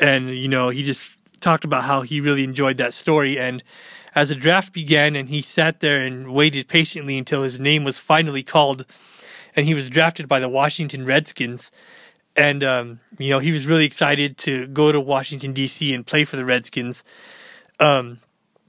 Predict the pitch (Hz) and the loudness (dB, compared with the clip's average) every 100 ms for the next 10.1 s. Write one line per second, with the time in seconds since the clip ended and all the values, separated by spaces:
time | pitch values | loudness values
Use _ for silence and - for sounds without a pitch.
0 | _ _ - - 160 156 180 170 185 175 | _ _ -12 -2 0 4 2 2 0 0
1 | 143 180 170 156 147 131 117 135 156 120 | 0 0 0 -2 -2 -4 0 2 4 2
2 | 120 _ _ - - - - - _ - | -4 _ _ -20 -20 -20 -20 -20 _ -2
3 | 143 135 131 139 139 151 139 131 135 - | 0 0 2 4 4 0 -2 -4 -6 -2
4 | - 170 143 170 202 214 - 180 165 143 | 2 2 4 0 0 -2 0 0 2 0
5 | 151 - 143 - 127 127 135 123 117 113 | 0 -4 -6 -4 -4 -4 -4 -6 -6 -2
6 | 117 151 - - - - - - _ - | -2 -2 -6 -20 -20 -20 -20 -20 _ -2
7 | 151 143 160 147 147 147 _ - 139 139 | 0 2 2 2 -2 -18 _ -6 0 0
8 | 135 139 131 - 165 156 139 123 123 120 | 2 2 2 -2 -4 -2 -2 0 -2 -2
9 | - 151 131 117 156 151 120 123 180 143 | 0 0 0 0 2 0 -2 0 2 2
10 | 120 | -2